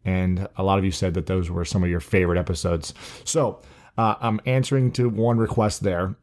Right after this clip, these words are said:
And the second one is a lot of you have asked about mentorship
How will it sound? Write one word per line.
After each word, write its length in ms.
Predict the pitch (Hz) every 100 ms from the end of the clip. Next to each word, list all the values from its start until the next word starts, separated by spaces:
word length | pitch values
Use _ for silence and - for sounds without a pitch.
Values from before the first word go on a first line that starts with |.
| _
And 180 | 107 101
the 40 |
second 340 | 98 123 113 113
one 280 | 107 104 -
is 300 | 107 101 85
a 40 |
lot 160 | 101 101
of 120 | 113
you 80 | 120
have 100 | 107
asked 300 | 95 95 -
about 440 | 87 92 90 - -
mentorship 800 | 104 110 127 131 110 - 98